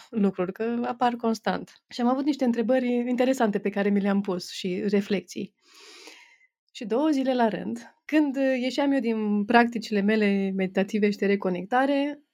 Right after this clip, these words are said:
deschideam ochii și mă uitam aici pe,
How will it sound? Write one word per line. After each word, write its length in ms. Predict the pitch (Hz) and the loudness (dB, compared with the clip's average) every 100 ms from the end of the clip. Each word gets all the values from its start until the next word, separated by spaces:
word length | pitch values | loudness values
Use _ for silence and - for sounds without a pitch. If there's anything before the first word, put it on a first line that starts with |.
| _ | _
deschideam 600 | 226 247 240 214 247 277 | -2 -2 -2 -4 0 2
ochii 560 | 262 185 185 240 294 311 | 0 -2 -6 -4 -4 -6
și 180 | _ - | _ -4
mă 80 | 285 | -2
uitam 320 | 294 285 311 285 | 0 2 2 2
aici 300 | 247 226 - | 0 -2 -2
pe, 460 | 208 202 196 202 | 0 2 2 0